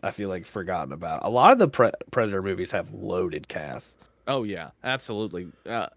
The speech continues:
Speaker 2: absolutely stacked casts.
Speaker 1: Yeah. The, the Pre-, the newest Predator movie also isn't, besides Prey, um, the nineteen, I think twenty eighteen, I think is when it came out.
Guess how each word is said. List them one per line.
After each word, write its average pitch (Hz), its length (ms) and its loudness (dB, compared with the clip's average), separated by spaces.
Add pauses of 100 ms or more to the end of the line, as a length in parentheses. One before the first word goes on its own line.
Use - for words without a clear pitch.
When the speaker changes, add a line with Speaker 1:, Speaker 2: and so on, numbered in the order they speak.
(120)
Speaker 2:
absolutely 147 840 0
stacked - 520 -8
casts. - 500 -10 (680)
Speaker 1:
Yeah. 50 240 -10 (800)
The, 107 300 2
the 110 200 -2
Pre-, 240 300 8
the 170 120 8
newest 269 420 8
Predator 135 400 8
movie 113 420 4 (100)
also 135 500 6
isn't, 117 440 0
besides 110 340 0
Prey, 92 480 0 (560)
um, 90 420 -4
the 95 100 -2
nineteen, 113 680 0
I 113 60 -8
think 113 180 -4
twenty 127 360 0
eighteen, 123 600 -2
I - 240 -20
think 120 220 -6
is 135 60 -10
when 131 140 -4
it 120 60 -8
came 135 220 -4
out. 135 260 0